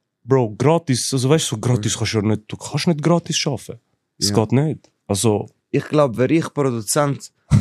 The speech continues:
Speaker 2: wär ich entweder hätte ich schnell viel Geld gemacht oder ich wär schnell broke geworden, weil, weil ich, äh, ich hätte meine Stunde genau so berechnet,
Speaker 1: Ja,
Speaker 2: Bruder.
Speaker 1: das ist, Bro, das ist,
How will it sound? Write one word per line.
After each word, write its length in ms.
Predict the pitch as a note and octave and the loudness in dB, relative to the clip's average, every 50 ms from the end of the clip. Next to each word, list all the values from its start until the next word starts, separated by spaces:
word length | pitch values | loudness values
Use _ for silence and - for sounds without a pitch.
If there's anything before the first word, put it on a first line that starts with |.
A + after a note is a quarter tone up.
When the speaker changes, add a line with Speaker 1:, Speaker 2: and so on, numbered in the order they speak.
| - - - | 2 0 0
Speaker 2:
wär 140 | A2+ A#2 A2 | 0 0 0
ich 160 | A#2 G#2+ - | 0 0 0
entweder 540 | F#2 A2+ C#3 B2 - G2+ A2+ B2 G2 A2 G#2+ | 0 0 0 -2 -2 -2 -2 0 0 2 2
hätte 200 | A#2 A2+ - - | 0 0 -2 -4
ich 80 | G2+ - | -4 -4
schnell 320 | - - C#3 C#3 C#3 C3+ | -2 0 2 2 2 2
viel 240 | A#2 - C3 C3+ C3 | 0 0 -2 -2 0
Geld 260 | - - C3 C3 B2 | 2 0 0 0 -2
gemacht 320 | - - C3 C3 B2+ - - | -4 -2 -2 -2 -4 -6 -6
oder 160 | F#2 E2+ G#2 | -4 -2 -2
ich 160 | - A#2 - G2+ | -2 -4 -2 -2
wär 120 | G#2+ A2 | -2 0
schnell 340 | G#2+ - - A2 G2+ G2+ G2+ | 0 0 2 2 2 2 2
broke 360 | F2 D#2+ G2 G2+ G2 F2+ - | 2 2 2 2 0 0 -2
geworden, 360 | F#2 F#2 F#2+ F#2 F2 F#2 F2 E2 | -4 -4 -2 -2 -2 -4 -4 -4
weil, 240 | G2 F#2 F#2 F2 - - | -4 -4 -4 -6 -8 -8
weil 340 | - F#2 G2+ G#2+ G2 F#2 F#2 | -4 0 0 2 2 2 -2
ich, 180 | F#2+ F#2 - | -4 -4 -4
äh, 260 | E2+ F#2 G2 E2+ B1+ - - _ _ _ _ _ _ _ _ _ _ _ _ _ _ _ _ _ _ _ _ _ _ | -2 -2 0 -2 -2 -6 -12 _ _ _ _ _ _ _ _ _ _ _ _ _ _ _ _ _ _ _ _ _ _
ich 180 | - B2 A2 - | -2 -2 0 0
hätte 280 | B2 A2+ - - A2 A2 | -2 -2 -2 -2 -2 0
meine 520 | G2+ A2 A2 A2 A2+ A2 G#2+ G#2+ G#2 - - - _ _ _ _ _ _ - | 2 2 2 2 2 2 2 2 0 -2 -4 -10 _ _ _ _ _ _ -8
Stunde 680 | - - - - - _ - F3 F3 E3+ C#3 D3 C3+ | -6 -4 -4 -4 -2 _ 0 2 2 2 2 2 2
genau 320 | B2+ C3+ D3 D#3+ E3+ E3+ D#3 | 2 2 2 2 2 2 0
so 240 | - - E3+ D#3+ | 0 0 0 0
berechnet, 400 | C#3+ C#3+ C#3 B2+ C3+ C#3 B2 B2 | 0 0 0 0 0 2 2 4
Speaker 1:
Ja, 240 | C3 C3+ C3+ C3+ C3 | 4 4 4 4 2
Speaker 2:
Bruder. 140 | C3 C#3 C3+ | 2 2 0
Speaker 1:
das 120 | A#2+ G#2+ | 0 0
ist, 140 | C3 B2 - | -2 -4 -2
Bro, 220 | - C3 C3+ C#3 B2+ | 0 2 2 4 2
das 200 | A2+ B2 A#2 A#2+ | 0 -2 -4 -4
ist, 220 | A#2+ - - - | -4 -4 -4 -6